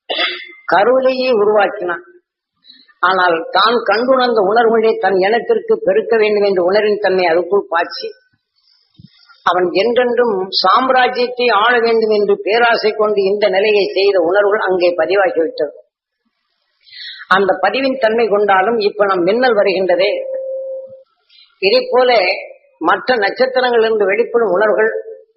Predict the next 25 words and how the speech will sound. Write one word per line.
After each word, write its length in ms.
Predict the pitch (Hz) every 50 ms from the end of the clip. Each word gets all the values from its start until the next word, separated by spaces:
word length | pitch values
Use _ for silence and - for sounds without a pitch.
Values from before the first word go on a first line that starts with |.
| _ _ _ _ _ _ _ _ _ _ _ _ _ _ _ _
மற்ற 320 | 180 180 196 196 - 254 240 202
நட்சத்திரங்கள் 600 | 196 190 - 247 247 247 247 247 240 233 220 190
எதிர்நிலையை 440 | 202 220 247 254 247 233 233 226 208
பாரும்போதுதான் 680 | - 190 208 220 226 226 214 208 208 208 202 220 226 220 196 180 190
இது 80 | 190 196 180 196
உணர்வுகள் 320 | 220 233 220 190 214 196 175 185
மின்னலாக 420 | 214 233 240 226 214 214 190 165 202 196
இங்கே 180 | 180 175 180 180 - 175
பாய்கின்றது. 540 | 180 180 180 175 170 175 156 156 143 - - - - _ _ _ _ _ _ _ _ _ _ _ _ _ _ _ _ _ _ - - - - - _ _ _ 170
இதை 180 | 185 208 233 233
போன்ற 320 | 226 226 262 262 262 254 220 190
உணர்வுகளை 400 | 214 226 247 233 208 220 208 202 196 185 165 -
தன் 160 | 196 202 196 180 170
எண்ணத்தால் 560 | 196 220 254 262 262 - - 247 240 240 -
பாய்ச்சி 260 | 208 220 220 214 - 233
அதை 160 | 233 202 190 170 175
அடக்கும் 380 | 190 220 214 - 226 226 220 190
நிலைகள் 360 | 185 185 175 160 170 - -
பெற்றவர். 400 | 160 151 - - 160 147 143 - - - - _ _ - _ _ _ _ _ _ _ _ _ _ _ _ _ _ _ - - _
பின் 200 | - 208 240 240 202 -
தன் 160 | 214 208 190 190
உணர்வின் 360 | 220 247 262 254 269 262 254 -
தன்மை 220 | 233 226 233 240 247 - -
தன் 140 | 220 208 190 - 175
பார்வையால் 440 | 196 226 240 254 254 254 254 247